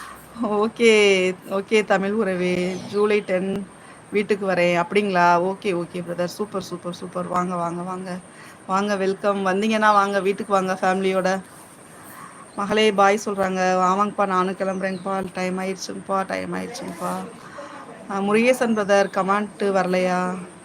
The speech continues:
வரலையான்னு கேட்டேன். நீங்க யோகா பண்ணுங்க. கமெண்ட் வரலையா கேட்டேன். ஆ, நல்லா,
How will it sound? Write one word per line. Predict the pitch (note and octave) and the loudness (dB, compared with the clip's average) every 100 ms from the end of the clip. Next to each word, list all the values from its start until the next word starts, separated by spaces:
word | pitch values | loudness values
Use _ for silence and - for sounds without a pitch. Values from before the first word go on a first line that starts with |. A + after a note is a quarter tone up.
| - - - - - - - | -20 -20 -20 -20 -20 -12 -2
வரலையான்னு | F#3+ G3 G#3 G3 G3 F#3+ | 2 4 4 4 2 -2
கேட்டேன். | F#3+ F#3 F3+ F3 F3+ - | -6 -4 -2 -2 -4 -8
நீங்க | F#3+ F#3+ F#3 F#3 F3+ F#3+ - - - - - - - - | -10 -8 -6 -6 -6 -10 -18 -20 -20 -20 -20 -20 -20 -12
யோகா | G3 G3 G3 G#3 G3+ | -4 -4 -2 -2 -2
பண்ணுங்க. | F#3 F3+ F3+ F3 F3+ F#3 F3 - - B3 A#3+ A#3+ - - - - A#3 A#3 A#3 B3 - A#3 A3+ A#3+ B3 G#3+ - - | -2 0 0 0 -2 -4 -8 -16 -16 -18 -18 -20 -20 -20 -20 -18 -16 -12 -12 -14 -16 -18 -16 -14 -14 -16 -18 -14
கமெண்ட் | - G3 G3+ G#3 G#3 | -8 -4 -4 -4 -6
வரலையா | F#3+ F#3 F#3 F#3 F#3 | -6 -4 -2 -2 -2
கேட்டேன். | F3+ F3 F#3+ A#3+ C#4+ - - - - - - - | -4 -8 -8 -8 -8 -14 -20 -20 -18 -20 -16 -10
ஆ, | F#3+ F#3 F#3 F#3 | -6 -4 -2 -2
நல்லா, | F3+ F3+ F#3 G3+ | -2 -2 0 0